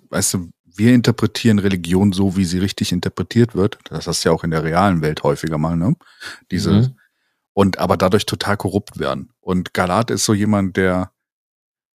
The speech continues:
Speaker 1: der ist so rein und pur in seiner, seiner Charakter, in seinem Charakter,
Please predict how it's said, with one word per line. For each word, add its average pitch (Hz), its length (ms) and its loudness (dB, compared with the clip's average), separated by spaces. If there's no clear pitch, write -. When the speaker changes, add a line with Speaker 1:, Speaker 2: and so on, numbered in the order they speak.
Speaker 1:
der 98 140 2
ist - 100 2
so 113 140 4
rein 120 340 0
und 110 160 2
pur 127 340 4
in 104 120 2
seiner, 101 320 2
seiner 95 240 0
Charakter, 110 720 -2
in 98 80 -2
seinem 92 160 0
Charakter, 107 640 -2